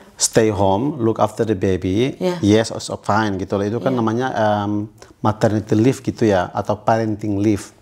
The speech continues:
Speaker 1: Biasanya kalau tempat kerja. Setelah itu, eh, dong bisa balik kerja lagi. Tapi kan karena, oh ya, that's good.
Speaker 2: Kan bisnis.
Speaker 1: Iya, that's business ya. Jadi kan bisa. Oh, that's good dong. Wow. Nah,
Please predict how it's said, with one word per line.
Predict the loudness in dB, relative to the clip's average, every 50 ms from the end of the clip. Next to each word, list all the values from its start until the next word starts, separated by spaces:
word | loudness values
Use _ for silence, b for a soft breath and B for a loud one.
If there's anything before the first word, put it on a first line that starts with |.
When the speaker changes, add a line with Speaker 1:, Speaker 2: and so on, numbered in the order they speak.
| B B B B B B B B B B B
Speaker 1:
Biasanya | 2 2 4 4 2 0 2
kalau | 0 0 0
tempat | 0 -2 -2 -2 -2 -2
kerja. | -2 -2 0 0 0 0 -2
Setelah | -6 -6 -2 0 0 2
itu, | 2 0 -2 -2 -4 -2 -2 -2 -2 -2 -4 -8 B B B B B B B B _ 0 2
eh, | 2 2 2 0 0 -2 -2 -2 0
dong | 2 2 2
bisa | 2 2 2 0 2
balik | 2 2 2 0 -2 -2 -4
kerja | -2 0 0
lagi. | 0 0 0 0 -2 -2 -2 -2
Tapi | -2 -2 -2 0 0
kan | 0 0 0
karena, | 0 0 -2 -2 -4 -4
oh | -4 -4
ya, | -4 -4 -6 -12 -18 -20 -14 -6
that's | -4 -4 -2
good. | 0 -2 -2 -2 -4 -14 -20 -20 -10 -2 0
Speaker 2:
Kan | 0 0 0
bisnis. | 0 -2 -2 -2 -2 -4 -2 -2 0 2
Speaker 1:
Iya, | 2 2 2
that's | 0 0 -2 0 0
business | 0 0 2 2 0 0
ya. | 0 0 0 0
Jadi | 0 0 0 0
kan | 0 2 2 2
bisa. | 2 0 -2 -2 -4 -2
Oh, | 0 0
that's | 0 0 0 -2
good | 0 2 2 2 2 2 2
dong. | 2 2 2 0 -2 -4 -4 -6 -12 B B B B B B B -2
Wow. | 0 2 2 2 2 2 0 0 0 -2 -4 -8 -12 -20 B B B B B B B
Nah, | 4 4 4 2 0 -4